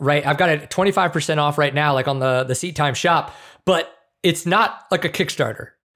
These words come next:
The product's coming. Like, if somebody sees it, they wanna support a small business, they think it's cool, you know, that's out there now for people to try to support. And again, that just goes towards taking off that chunk, that big chunk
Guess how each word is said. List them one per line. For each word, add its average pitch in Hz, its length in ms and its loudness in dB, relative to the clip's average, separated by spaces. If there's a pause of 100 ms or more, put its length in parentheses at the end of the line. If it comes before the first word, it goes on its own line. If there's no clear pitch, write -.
The 151 80 -2
product's 269 380 2
coming. 123 300 -2 (320)
Like, 143 220 -2
if 147 100 -2
somebody 233 360 0
sees 190 360 -4
it, 190 160 -2
they 143 80 -2
wanna 156 180 2
support 220 320 0
a 220 60 -2
small 185 220 0
business, 156 360 -2
they 143 140 0
think 220 180 0
it's - 140 -2
cool, 208 500 4 (220)
you 160 80 0
know, 160 80 4
that's 175 200 2
out 180 160 2
there 170 140 4
now 160 260 4
for 151 140 0
people 156 240 0
to 147 80 2
try 160 160 0
to 151 80 2
support. 170 640 0
And 151 80 2
again, 151 440 2
that 151 340 -2
just 135 340 -8
goes 147 340 2
towards 147 440 -4
taking 226 420 -4
off 147 360 0
that - 260 -4
chunk, - 460 -6 (160)
that 139 220 -4
big 143 260 -2
chunk 147 420 -4